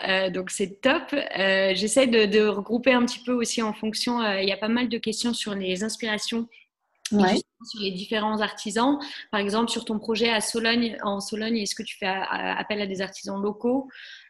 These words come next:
Speaker 1: euh, ou, euh, tu, tu prends tes artisans, euh, voilà, que tu as
Speaker 2: Non,
Speaker 1: l'habitude ?
Speaker 2: là, euh,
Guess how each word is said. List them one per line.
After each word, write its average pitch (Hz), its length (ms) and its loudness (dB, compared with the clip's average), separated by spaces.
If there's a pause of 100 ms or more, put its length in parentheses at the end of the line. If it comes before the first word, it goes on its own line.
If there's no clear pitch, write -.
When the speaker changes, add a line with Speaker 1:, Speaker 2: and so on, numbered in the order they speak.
Speaker 1:
euh, 180 1120 -2
ou, 196 260 -2
euh, 180 220 0
tu, - 160 -14
tu - 180 -18
prends 190 140 -6
tes 180 180 -8
artisans, 180 540 -4
euh, 165 500 -6 (120)
voilà, 165 220 -4
que - 60 -12 (260)
tu - 120 -2
as 202 40 6
Speaker 2:
Non, 190 100 6
Speaker 1:
l'habitude ? 226 240 6
Speaker 2:
là, 233 420 10
euh, 190 580 8